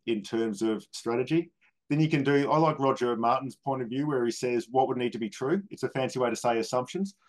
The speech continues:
What would need to be true for that strategy to not be a dumb idea? Um,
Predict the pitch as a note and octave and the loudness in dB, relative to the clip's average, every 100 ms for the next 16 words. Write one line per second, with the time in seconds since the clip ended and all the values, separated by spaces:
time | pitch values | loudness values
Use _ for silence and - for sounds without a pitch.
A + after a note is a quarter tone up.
0 | _ _ - D3+ C#3 C#3 C3 A2+ G2+ C#3 | _ _ 2 2 4 2 2 -2 -2 2
1 | A#2+ G#2+ - _ _ _ _ B2+ A2 B2+ | 2 0 -4 _ _ _ _ 0 2 2
2 | - C3 A#2 G#2+ A#2 A2 A2+ A#2+ A2 A2+ | 0 -2 0 0 -2 0 0 0 0 0
3 | A2+ G#2 C3+ F3 _ _ _ _ - B2 | 0 0 -2 -4 _ _ _ _ -8 0
4 | B2 A#2 A#2 | 2 0 -4